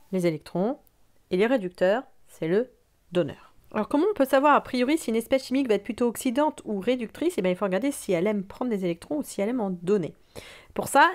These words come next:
il va falloir regarder le tableau périodique des éléments, parce qu'on va s'intéresser à l'électronégativité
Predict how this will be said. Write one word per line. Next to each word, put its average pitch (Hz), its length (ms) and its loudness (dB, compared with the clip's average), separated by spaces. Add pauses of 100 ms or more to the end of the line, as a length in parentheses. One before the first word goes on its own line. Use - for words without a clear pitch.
(140)
il 226 100 -4
va 226 100 2
falloir 202 260 0
regarder 208 440 0
le 175 120 -2
tableau 302 340 0
périodique 214 460 -2
des 170 200 0
éléments, 220 460 -2
parce 202 180 0
qu'on 240 120 -4
va 226 80 0
s'intéresser 233 680 -2
à 160 160 -4
l'électronégativité 220 1500 0